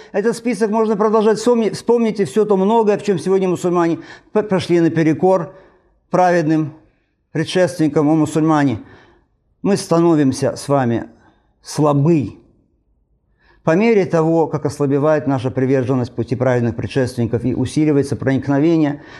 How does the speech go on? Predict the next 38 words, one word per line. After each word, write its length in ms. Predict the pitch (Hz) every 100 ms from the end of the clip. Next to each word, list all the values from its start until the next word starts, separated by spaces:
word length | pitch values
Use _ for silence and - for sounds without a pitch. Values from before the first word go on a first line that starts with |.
| -
в 60 | 135
нашу 260 | 160 120
среду 360 | 113 123 131 139
разных 360 | 170 180 139 127
религиозных 560 | 123 123 127 123 113
новшеств, 640 | 120 117 107 - - - - _ _ -
будь 320 | 147 170 -
то 140 | 139
в 60 | 123
акиде, 460 | 117 165 160 139 127
или 120 | 117
в 20 |
обрядах 360 | 117 120 117 -
поклонения, 760 | 110 120 120 139 135 131 120 - - - -
или 180 | 170 147
в 40 |
методологии 540 | 135 131 127 131 131
ведения 340 | 123 120 127 120
призыва. 600 | - 123 123 139 123 - - - _
И 80 | 165
чем 260 | - 175 165
больше 380 | 220 196 -
наше 300 | 151 160 156
отклонение 560 | 151 139 143 147 151 139
от 80 | 135
дороги 320 | 135 147 135
праведных 360 | 135 135 123 120
предшественников, 720 | 117 - 120 - 104 104 -
чем 300 | 156 147 143 -
дальше 480 | - 165 170 139 -
наше 320 | 127 120 120
отдаление, 640 | 127 127 123 139 143 131 123 -
больше 320 | 120 151 143 139
от 140 | 123
Корана 400 | 131 131 135 131
и 20 |
Сунны, 440 | 123 156 151 143 147 - - - _
тем 320 | - 175 160